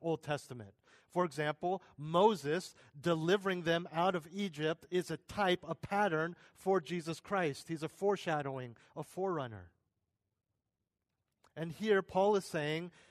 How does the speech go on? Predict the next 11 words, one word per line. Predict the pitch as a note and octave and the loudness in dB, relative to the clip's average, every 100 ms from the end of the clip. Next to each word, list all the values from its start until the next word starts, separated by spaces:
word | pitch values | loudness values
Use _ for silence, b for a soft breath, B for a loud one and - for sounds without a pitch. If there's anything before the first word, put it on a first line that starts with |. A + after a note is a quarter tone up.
| B | B
that | - E3+ E3+ | -4 -2 0
Israel | A3 G#3+ C#3+ D3 D3+ F3+ | -2 -2 -2 2 2 2
is | E3+ D3+ | -2 -4
an | E3 | -4
example | D#3+ C#3 D#3+ G3 F#3+ D#3 D#3+ D#3 | -6 -6 -4 -2 -2 -2 -2 0
or | D#3+ | 0
a | D3+ | 0
type | D3+ - G#3+ E3+ E3+ - | -4 -6 -2 -2 -2 -4
of | E3+ E3 | -4 -2
the | D#3 | -4
church, | - - A3+ A#2+ - - - | -6 0 0 0 -6 -14 -14